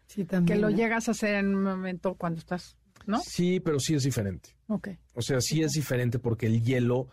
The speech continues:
Speaker 3: sí tiene beneficios físicos y
Speaker 2: Ok.
Speaker 3: caminar en carbón no.
Speaker 1: Ok.
Speaker 2: Sí, definitivamente.
Speaker 1: Oye, Gabo, ¿y existe alguna contradicción de respirar?
Speaker 3: Sí, varias.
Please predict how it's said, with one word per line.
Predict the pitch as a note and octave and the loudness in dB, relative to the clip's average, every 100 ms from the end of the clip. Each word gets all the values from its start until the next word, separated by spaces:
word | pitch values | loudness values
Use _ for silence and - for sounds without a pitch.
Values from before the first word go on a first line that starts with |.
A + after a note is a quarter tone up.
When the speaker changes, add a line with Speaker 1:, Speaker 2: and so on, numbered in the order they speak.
| _ _ _ | _ _ _
Speaker 3:
sí | - C#3+ | -6 -2
tiene | A#2 C3 A#2+ | 2 2 2
beneficios | A2 G#2 G#2 A#2 - A2 | 2 0 -2 -2 0 -2
físicos | - A2 G#2+ - A2 G2 G2+ | 0 -2 -2 0 0 0 -4
y | A2 G#2+ | -4 -2
Speaker 2:
Ok. | G2 - | -4 -4
Speaker 3:
caminar | G#2+ G#2 G#2 | -2 0 0
en | G#2+ | -2
carbón | G2+ F#2 G2+ F#2 | -2 -2 -2 -4
no. | - - _ _ _ _ _ _ _ _ G3 | -8 -12 _ _ _ _ _ _ _ _ -4
Speaker 1:
Ok. | E3+ A3 - | -4 -4 -10
Speaker 2:
Sí, | G#3 | -10
definitivamente. | D3 G#3 F#3+ E3+ F#3+ F3+ F#3 | -6 -6 -6 -4 -4 -2 0
Speaker 1:
Oye, | F#3+ G#3+ | 2 2
Gabo, | F#3+ G#3 G#3 G3+ | 2 0 0 2
¿y | A#3 | 0
existe | A#3+ E4 D#4+ G4+ | 0 0 0 2
alguna | F4+ B3+ C4+ C4 | 2 4 2 0
contradicción | - G#3 F3 D#3+ F3 E3 E3+ - - F3+ F3+ F#3+ F#3 G#3+ - | -2 2 2 2 0 2 0 -4 -6 0 4 4 2 0 -4
de | E3 D3+ D3 | -2 -2 -2
respirar? | D#3 - - D#3 F#3 C4+ - - | -4 -4 -4 -2 -4 -6 -12 -18
Speaker 3:
Sí, | - C#3 A#2 - _ - | -2 0 0 -2 _ -4
varias. | C#3 C#3 A2 F2+ - | 0 0 0 -4 -8